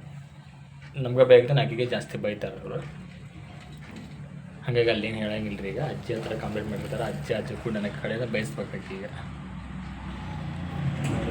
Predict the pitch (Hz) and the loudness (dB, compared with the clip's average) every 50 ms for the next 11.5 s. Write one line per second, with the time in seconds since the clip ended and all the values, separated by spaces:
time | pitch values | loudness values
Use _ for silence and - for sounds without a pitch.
0 | - - - - - - - - - _ _ _ _ - - - - - _ _ | 0 0 0 0 -2 -2 -4 -6 -8 _ _ _ _ -20 -20 -20 -20 -20 _ _
1 | _ - 120 123 127 120 117 113 131 120 104 104 104 113 110 104 104 101 104 101 | _ 2 4 8 10 10 10 12 12 12 12 12 8 2 2 4 4 4 4 4
2 | 101 110 120 113 101 92 101 101 101 - - 95 92 107 95 101 123 131 123 - | 6 8 8 8 6 6 2 0 0 2 0 2 2 2 4 6 6 4 4 2
3 | - - - - - - - 131 151 151 - - - - - 110 107 104 110 117 | -8 -14 -18 -20 -14 -6 -2 0 0 0 0 -2 -8 -2 0 0 2 6 8 8
4 | 120 117 104 104 101 104 101 110 139 - - - - - - - - - - - | 8 8 8 8 8 8 8 4 2 0 -4 -12 -14 -14 -14 -14 -14 -14 -16 -16
5 | - - - - - - - - 131 131 131 131 127 123 123 - - - 147 139 | -14 -14 -14 -14 -14 -12 0 10 12 12 12 12 12 8 6 4 6 6 8 12
6 | - 120 113 - - 120 107 101 117 - - 135 123 117 113 110 107 101 110 113 | 12 12 12 12 12 10 12 12 10 10 12 12 12 12 12 10 12 12 10 10
7 | 110 104 98 98 101 98 - 120 113 113 113 110 107 104 104 101 101 95 95 95 | 10 6 8 8 8 8 8 10 12 12 12 12 10 8 6 6 4 8 8 6
8 | 98 107 113 113 104 104 95 - 104 104 98 101 104 104 101 98 - 104 107 117 | 8 8 6 8 8 8 8 10 10 10 10 10 8 8 8 8 8 10 10 10
9 | 110 95 92 92 92 92 95 92 98 98 92 92 95 98 104 104 - - 104 101 | 10 10 8 8 8 8 6 6 6 6 6 6 6 4 2 0 2 4 6 6
10 | 101 98 95 98 - 101 98 95 92 92 98 101 107 107 - 107 95 95 98 98 | 6 6 4 4 4 4 6 6 6 8 8 8 8 8 6 4 4 6 8 8
11 | 98 95 95 95 92 92 - 98 98 | 8 8 8 6 4 4 4 2 4